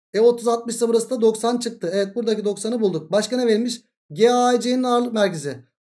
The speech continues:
Hocam A E C'nin ağırlık merkezi. Ve bizden G F X isteniyor. Hocam burası x iken burası nedir? İki x'tir. Evet.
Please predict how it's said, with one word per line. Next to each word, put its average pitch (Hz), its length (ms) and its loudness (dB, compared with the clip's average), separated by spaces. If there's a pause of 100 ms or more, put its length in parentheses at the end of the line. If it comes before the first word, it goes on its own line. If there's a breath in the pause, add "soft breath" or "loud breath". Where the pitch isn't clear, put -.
Hocam 202 340 0
A 202 320 2
E 196 320 2
C'nin 208 280 0
ağırlık 214 260 0
merkezi. 147 400 -6 (420)
Ve 226 120 2
bizden 240 320 -2
G 226 180 4
F 233 140 -2
X 240 180 -4
isteniyor. 156 380 -2
Hocam 220 300 -4
burası 240 280 0
x 240 260 -6
iken 233 420 -2 (180)
burası 233 340 0
nedir? 254 320 -4 (100)
İki 214 300 -6
x'tir. - 540 -6 (160)
Evet. 180 340 -2